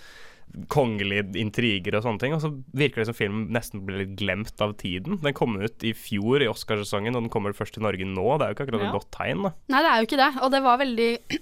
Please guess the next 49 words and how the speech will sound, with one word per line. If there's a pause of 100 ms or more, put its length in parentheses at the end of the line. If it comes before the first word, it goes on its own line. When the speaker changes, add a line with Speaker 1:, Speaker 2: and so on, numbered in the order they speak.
Speaker 3:
interessant
at
du
sa
det,
fordi
at (320)
filmen
har
fått
ekstremt
lite
P
R-oppmerksomhet,
eller
Speaker 1:
Mm. (100)
Speaker 3:
sånn
oppmerksomhet
generelt
rundt
om
i, (600)
i
filmverden. (140)
Jeg
så
et
par
intervjuer
når
filmen
kom
ut
med
Margot
Robbie
og
Saoirse
Ronan,
men
det
var
veldig
kort,
og
det
var
veldig
lite,